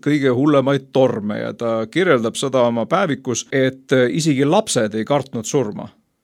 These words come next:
Ja ta oli täiesti jahmunud, ta ütles, et, äh, selliseid sakslasi, nagu tema seal nägi, need hernhuutlased, et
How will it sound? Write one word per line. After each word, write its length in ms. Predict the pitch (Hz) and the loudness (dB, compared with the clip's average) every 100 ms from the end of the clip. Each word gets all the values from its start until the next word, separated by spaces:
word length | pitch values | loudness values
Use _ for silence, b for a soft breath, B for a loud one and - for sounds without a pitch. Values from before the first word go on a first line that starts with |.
| _ | _
Ja 60 | 117 | -4
ta 60 | |
oli 80 | 135 | -2
täiesti 320 | 156 185 - 147 | 2 0 2 0
jahmunud, 340 | 185 131 110 107 | 0 0 -6 -4
ta 80 | 123 | -6
ütles, 160 | 113 117 | -4 -6
et, 180 | - | 0
äh, 120 | 131 113 113 | 0 0 0
selliseid 400 | 120 190 131 123 | 0 2 2 0
sakslasi, 460 | 113 202 - 143 127 | 0 -2 0 -2 0
nagu 220 | 127 120 131 | -2 -2 -2
tema 160 | 147 | -2
seal 160 | 120 120 | 0 0
nägi, 300 | 151 220 147 | 0 0 0
need 140 | 123 107 | 0 -2
hernhuutlased, 640 | 139 131 127 131 113 110 B B B - | 0 0 -2 -4 -4 -6 B B B -12
et 120 | 113 | -12